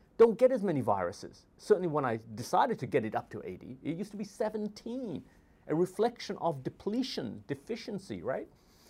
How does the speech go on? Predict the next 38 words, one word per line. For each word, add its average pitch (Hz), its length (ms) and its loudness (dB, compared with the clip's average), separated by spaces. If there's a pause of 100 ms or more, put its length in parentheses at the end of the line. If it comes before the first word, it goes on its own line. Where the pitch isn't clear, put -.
(180)
And 165 120 -2
so, 185 340 2 (1000)
so - 140 4
that 208 200 8
vitamin, 175 340 4
I'm, 151 160 -2
I'm 147 180 -6
changing 185 300 -4
subjects - 380 -6
a 165 40 2
little 147 200 2
bit, 135 160 2
but, 135 120 4 (560)
but 151 300 2
this 233 240 2
is 220 100 0
what 180 200 2
I 165 80 2
mean 165 260 2
about 143 380 0
three-dimensional 131 800 -2
medicine. 110 420 -2 (300)
It 185 220 2
cannot 214 400 4
be, 185 320 0 (220)
you 165 100 2
know, 151 100 6
high, 180 440 6
low, 139 360 10 (100)
good, 160 400 8
bad. 143 460 6 (260)
I 196 40 -6
mean, 226 100 -2
that's, 285 400 -8 (120)
that's 262 280 -4
like 196 220 2 (340)
junior 262 340 0
school. - 320 -6